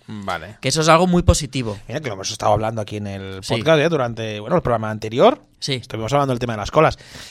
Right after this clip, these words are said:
Speaker 1: Mira, en Ferrari Land me ca-, me pasó una cosa que quiero denunciarla. Puedo hacerlo, ¿no?
Speaker 2: Bueno,
Speaker 1: No se enfada.
Speaker 2: a ver.
Speaker 1: No, es, yo iba con el pase.
Speaker 2: Sí.
Speaker 1: Mi pase, que un pase no, no entraba, era el pase Gold, no entraba a Ferrari Land.
Speaker 2: Vale.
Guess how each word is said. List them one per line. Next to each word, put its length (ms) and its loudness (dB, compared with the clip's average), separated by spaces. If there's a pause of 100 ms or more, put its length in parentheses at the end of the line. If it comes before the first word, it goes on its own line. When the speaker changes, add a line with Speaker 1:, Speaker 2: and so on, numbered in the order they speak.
Speaker 1:
Mira, 260 4
en 160 -2
Ferrari 300 8
Land 300 10
me 140 0
ca-, 160 4
me 120 -4
pasó 140 -4
una 100 0
cosa 160 4
que 80 -6
quiero 180 4
denunciarla. 640 -8 (800)
Puedo 200 -4
hacerlo, 280 -14
¿no? 220 -8 (260)
Speaker 2:
Bueno, 80 -10
Speaker 1:
No 80 0
se 60 2
enfada. 200 2
Speaker 2:
a 40 0
ver. 160 -6 (380)
Speaker 1:
No, 220 2 (120)
es, 400 -2
yo 100 -2
iba 140 0
con 140 -4
el 100 -6
pase. 380 0 (220)
Speaker 2:
Sí. 300 -6
Speaker 1:
Mi 80 -2
pase, 240 -2
que 220 -4
un 120 -12
pase 180 -4
no, 120 -4
no 140 -10
entraba, 760 2
era 120 0
el 60 0
pase 200 -2
Gold, 260 -8
no 120 -6
entraba 480 2
a 40 0
Ferrari 340 -2
Land. 200 -10 (140)
Speaker 2:
Vale. 320 -6